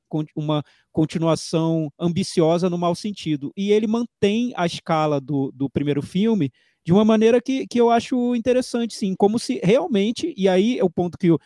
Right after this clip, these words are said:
que o Michel comentou, e eu concordo, mas eu concordo positivamente, como se fosse uma parte dois mesmo. Sim, é um, um, uma extensão do primeiro. Terminou o primeiro, vamos seguir o tom e seguir com a, com a saga. E não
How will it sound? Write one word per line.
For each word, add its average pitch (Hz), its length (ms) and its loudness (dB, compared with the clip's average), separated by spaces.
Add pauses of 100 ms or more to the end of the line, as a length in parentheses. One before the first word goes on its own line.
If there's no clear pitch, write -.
(260)
que - 80 2
o - 20 4
Michel 156 260 2
comentou, 151 360 -2
e 151 40 2
eu 165 120 2
concordo, 156 440 0
mas 151 140 -2
eu 175 80 -2
concordo 156 340 -2
positivamente, 160 880 -4
como 220 160 0
se 247 100 -2
fosse 226 240 -2
uma 247 140 -2
parte 240 380 -6
dois 240 280 -2
mesmo. 180 400 -4 (160)
Sim, 180 300 -4
é 185 240 0 (260)
um, 214 300 0 (100)
um, 196 460 -2
uma 190 100 0
extensão 233 480 -4
do 240 120 -8
primeiro. 185 440 -4 (240)
Terminou 190 360 4
o 170 40 -4
primeiro, 196 520 0
vamos 190 300 -2
seguir 202 280 -8
o 226 80 -8
tom 196 380 0 (260)
e 220 160 -2
seguir 214 460 -6
com 247 220 -6
a, 247 280 -4
com 240 220 -2
a 254 100 -2
saga. 147 500 -4 (240)
E 214 100 4
não 202 340 0